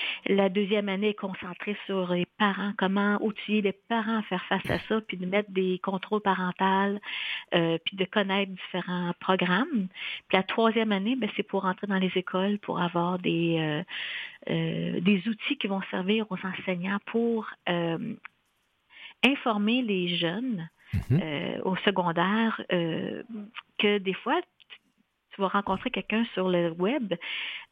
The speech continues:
Speaker 1: euh, dans les réseaux sociaux, que tu sais pas qui est vulnérable, mais on devrait assumer que tout le monde l'est.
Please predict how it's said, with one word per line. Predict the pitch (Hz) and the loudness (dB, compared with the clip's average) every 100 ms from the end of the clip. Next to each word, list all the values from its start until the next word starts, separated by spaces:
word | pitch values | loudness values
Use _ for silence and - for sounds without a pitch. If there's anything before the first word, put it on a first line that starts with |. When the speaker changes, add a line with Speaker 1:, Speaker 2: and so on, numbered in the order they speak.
| 170 | -2
Speaker 1:
euh, | 165 165 - | 0 0 0
dans | 180 | 2
les | 180 | 2
réseaux | 180 190 | 0 -2
sociaux, | 180 175 294 | -2 -4 -2
que | 294 | -2
tu | 226 - - | -2 -4 -2
sais | 247 | -2
pas | - 294 262 | 0 -2 -2
qui | - 190 | -4 -2
est | |
vulnérable, | 175 180 175 170 196 208 185 170 | -2 -2 -4 0 0 0 0 0
mais | 175 165 - _ - | 0 -2 -8 _ -2
on | 185 | 0
devrait | 190 214 | 2 0
assumer | 208 - 226 | -4 -2 -4
que | - | -4
tout | - | -2
le | 202 | 0
monde | 202 202 | 0 0
l'est. | 175 185 | 0 -2